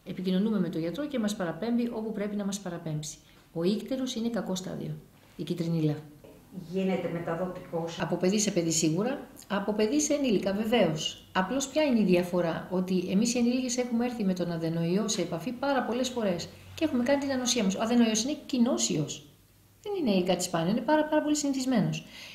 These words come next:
Speaker 1: Λοιπόν, μέχρι τώρα, λοιπόν, δεν έχουν καταγραφεί σε ενήλικες, πιθανότατα γι' αυτό.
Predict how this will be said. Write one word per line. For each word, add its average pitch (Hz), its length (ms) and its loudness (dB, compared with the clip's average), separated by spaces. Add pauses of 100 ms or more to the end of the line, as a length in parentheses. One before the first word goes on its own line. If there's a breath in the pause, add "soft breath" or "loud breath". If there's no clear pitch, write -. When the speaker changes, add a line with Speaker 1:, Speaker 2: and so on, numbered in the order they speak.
(100)
Speaker 1:
Λοιπόν, 214 400 2 (320 loud breath)
μέχρι 302 300 0
τώρα, 220 280 2
λοιπόν, 196 300 2
δεν 302 180 2
έχουν 214 240 2
καταγραφεί 170 400 -2
σε 170 120 0
ενήλικες, 180 460 0
πιθανότατα 196 680 2
γι' 240 100 0
αυτό. 208 400 -2